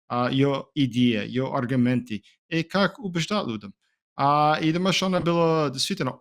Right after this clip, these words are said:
очень-очень эффективной. Даже я сам, который, я думал, что она будет просто там стоит полтора часа, я не ожидал, что будет действительно такой, э, классный момент, и как она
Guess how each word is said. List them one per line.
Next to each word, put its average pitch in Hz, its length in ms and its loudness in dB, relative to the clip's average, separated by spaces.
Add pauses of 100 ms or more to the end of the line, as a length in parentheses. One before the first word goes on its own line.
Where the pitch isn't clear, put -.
очень-очень 143 680 -2
эффективной. 117 540 -6
Даже 135 240 -2
я 143 140 0
сам, 147 500 -2
который, 139 520 -4
я 143 320 2
думал, 135 280 2
что 123 160 -6
она 127 120 -2
будет 127 380 -4 (480)
просто 151 240 -2
там 135 200 0
стоит 151 340 0
полтора 131 300 -4
часа, 123 540 -2
я 135 80 2
не 139 100 2
ожидал, 131 360 0
что - 160 -4
будет 123 280 -2
действительно 123 480 -10
такой, 110 540 -4
э, - 240 -10
классный 139 460 0
момент, 127 360 2
и 160 60 -2
как 113 180 -8
она 117 400 -4